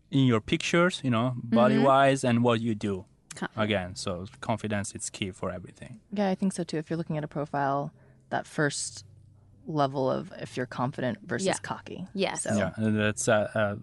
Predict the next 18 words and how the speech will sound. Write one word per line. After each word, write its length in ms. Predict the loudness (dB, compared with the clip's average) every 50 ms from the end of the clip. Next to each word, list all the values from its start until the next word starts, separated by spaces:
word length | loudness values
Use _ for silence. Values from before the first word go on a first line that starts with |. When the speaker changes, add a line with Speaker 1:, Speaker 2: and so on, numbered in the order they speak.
| -12 -16
Speaker 1:
thin 360 | -18 -8 -2 2 2 2 4 2
line, 300 | 0 0 -2 -2 -4 -4
but, 220 | -6 -8 -10 -12 _ _
you 100 | -6 -4
know, 60 | -4 -4
Speaker 3:
Yeah. 80 | -4
Speaker 1:
it's 120 | -6 -4 -2
good 200 | -2 -2 -2 -2
to 160 | -4 -4 -2
understand 580 | -2 -2 -2 -2 -4 -6 -8 -8 -8 -8 -8 -10
the 60 | -10
difference. 580 | -12 -14 -16 -16 -16 -18 -18 -16 -16 -16 -18 -18 _ 0
Speaker 2:
What 160 | 2 2 4 4
is 100 | 4 4
your 100 | 4 4
one 200 | 4 4 2 2
deal 160 | 2 2 2
breaker? 440 | 2 0 -2 -2 -2 -4 -6 -6 -8